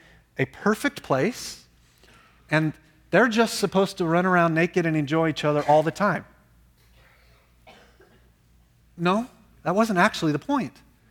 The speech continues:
They were to do the work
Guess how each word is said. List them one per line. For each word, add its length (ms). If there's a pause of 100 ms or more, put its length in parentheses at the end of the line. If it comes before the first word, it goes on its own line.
(1900)
They 180
were 180
to 240
do 340
the 120
work 500